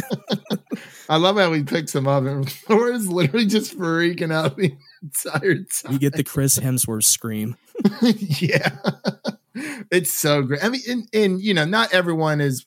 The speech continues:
Speaker 2: playing, you know, the voice actor of their character. It may seem a little off. Uh, Devin is not a big fan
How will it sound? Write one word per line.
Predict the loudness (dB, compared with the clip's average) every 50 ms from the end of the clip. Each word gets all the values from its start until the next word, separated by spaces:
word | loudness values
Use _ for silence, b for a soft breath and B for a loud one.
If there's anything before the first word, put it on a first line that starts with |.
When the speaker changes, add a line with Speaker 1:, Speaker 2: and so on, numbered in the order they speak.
| _ -18
Speaker 2:
playing, | -8 -4 -2 0 0 0 0 0 -2 -2 -4 -6 -6 -4
you | -2
know, | -2 -2 -2
the | -2 -4
voice | -2 -2 -2 -2 -2 -4 -6
actor | -6 -6 -6 -6 -8
of | -6 -6
their | -10 -12
character. | -8 -8 -8 -6 -6 -8 -8 -8 -8 -8 -8 -8 B B B B B B B 0
It | 2
may | 4 4 4 4 2
seem | 0 -2 0 2 2 4
a | 4
little | 4 4 2 4 4
off. | 4 4 4 4 2 -2 -4 0
Uh, | 2 2 2 2
Devin | 2 2 2 2 2 0
is | -2 -2 0
not | 2 2 2 2
a | 0
big | -2 -4 -2 0 0 0 0 -4
fan | -8 -6 -4 -2 0 0 0 -2 -2 -4 -6 -8 -10